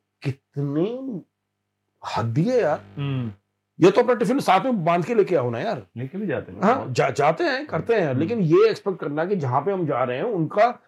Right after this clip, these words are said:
Speaker 1: वो हमारे हिसाब से केटर कर,
Speaker 2: राइट।
Speaker 1: कर, कर देंगे, ये गलत
Speaker 2: राइट,
Speaker 1: है।
Speaker 2: right।
Speaker 1: पहली बात तो मुझे वर्ड ही नॉन वेजिटेरियन खराब लगता है।
Speaker 2: हाँ, हाँ।
Speaker 1: उसका नेगेटिव कॉनोटेशन already हो गया।
Speaker 2: हाँ, हाँ।
Speaker 1: वेजिटेरियन नॉर्मल है, नॉन वेजिटेरियन,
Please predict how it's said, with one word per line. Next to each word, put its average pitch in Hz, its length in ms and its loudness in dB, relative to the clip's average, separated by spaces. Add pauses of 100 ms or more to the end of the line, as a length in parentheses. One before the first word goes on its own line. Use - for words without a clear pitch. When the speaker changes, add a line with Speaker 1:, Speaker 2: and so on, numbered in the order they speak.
(280)
Speaker 1:
वो 254 120 6
हमारे 180 420 4
हिसाब 165 280 2
से 190 100 0
केटर 165 300 0
कर, 143 360 -4
Speaker 2:
राइट। 117 160 0
Speaker 1:
कर, 113 120 -2 (160)
कर 143 140 0
देंगे, 135 240 -2
ये 226 80 -4
गलत 135 180 0
Speaker 2:
राइट, 104 160 0
Speaker 1:
है। 98 160 -14
Speaker 2:
right। 107 140 -6
Speaker 1:
पहली 247 180 4
बात 254 160 2
तो 277 60 -4
मुझे 269 140 -2
वर्ड 202 280 0
ही 226 60 -2
नॉन 190 200 -4
वेजिटेरियन 170 400 -4
खराब 135 260 -2
लगता - 240 -16
है। - 100 -20 (420)
Speaker 2:
हाँ, 180 460 2 (120)
हाँ। 127 360 -10 (200)
Speaker 1:
उसका 254 220 -2
नेगेटिव 214 340 2
कॉनोटेशन 202 380 0
already 190 400 2
हो 135 80 2
गया। 98 160 -8
Speaker 2:
हाँ, 110 180 -6
हाँ। 92 80 -14
Speaker 1:
वेजिटेरियन 180 500 2
नॉर्मल 185 360 2
है, 277 60 4
नॉन 202 360 2
वेजिटेरियन, 208 640 2